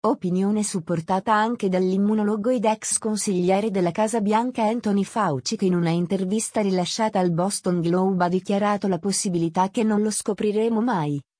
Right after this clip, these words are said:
invitando però a mantenere una mente aperta sulle possibili cause che hanno portato alla sua origine.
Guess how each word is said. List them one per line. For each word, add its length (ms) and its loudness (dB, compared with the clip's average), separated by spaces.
invitando 640 2
però 360 0
a 100 -2
mantenere 600 0
una 160 0
mente 340 -2
aperta 440 -2
sulle 260 0
possibili 680 -2
cause 380 -2
che 120 -2
hanno 220 2
portato 480 -2
alla 180 -2
sua 200 -2
origine. 640 0